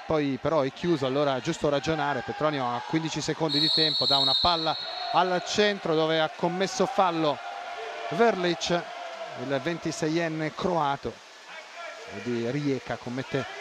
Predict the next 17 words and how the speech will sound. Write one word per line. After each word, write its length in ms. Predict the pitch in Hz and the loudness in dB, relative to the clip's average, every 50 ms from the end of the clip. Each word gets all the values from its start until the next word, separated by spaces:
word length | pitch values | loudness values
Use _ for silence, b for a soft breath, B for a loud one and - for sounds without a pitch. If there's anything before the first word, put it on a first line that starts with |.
| - - - - - | -8 -6 -6 -8 0
fallo 220 | - 185 214 220 | 2 2 4 4
in 100 | 208 180 | 2 2
attacco 680 | 170 156 - - 160 160 165 - - - 170 165 160 160 151 - - - - - - - - - - - - - - - - - | 0 -2 0 2 2 2 2 0 2 2 2 4 4 0 -2 -6 -10 -10 -10 -10 -8 -8 -8 -8 -8 -8 -8 -6 -6 -8 -8 -6
e 60 | - | -2
si 120 | - 180 | -2 0
continua 380 | - 196 175 - - 196 185 180 | 2 2 2 2 2 2 2 2
a 40 | 175 | 2
nuotare 380 | 170 160 - 180 175 170 156 | 2 2 2 2 0 0 0
tanto. 480 | - 180 175 160 147 - 151 131 113 104 107 | 0 0 0 0 -2 0 0 0 0 0 0
Valentino 480 | 135 170 185 175 165 - 175 170 170 160 | 0 0 0 -2 -2 -2 -2 0 0 2
Gallo 260 | 170 165 165 165 156 | 2 2 2 2 2
con 160 | 151 156 151 | 0 0 -2
il 80 | 147 139 - | -2 -2 0
pallone. 360 | 151 139 131 123 107 95 90 - - - - - - - - - - - - - - - - - - - - - - - - - - - - 679 - 679 719 - - - - - - | 0 0 0 0 -2 -4 -6 -10 -14 -14 -14 -16 -16 -18 -18 -18 -20 -20 -20 -20 -20 -20 -20 -20 -20 -20 -20 -20 -20 -20 -20 -20 -20 -20 -20 -18 -18 -16 -16 -16 -10 -6 -2 -2 0
Ecco 240 | - - - - - | 0 0 2 2 2
il 400 | - - - 110 110 107 107 107 | 2 2 2 0 0 0 -2 -2
siracusano, 960 | - - - 196 185 156 160 - - 175 135 151 156 147 143 143 135 131 | -4 -4 -2 -2 -2 -2 -2 0 0 0 2 2 0 0 0 0 -2 -2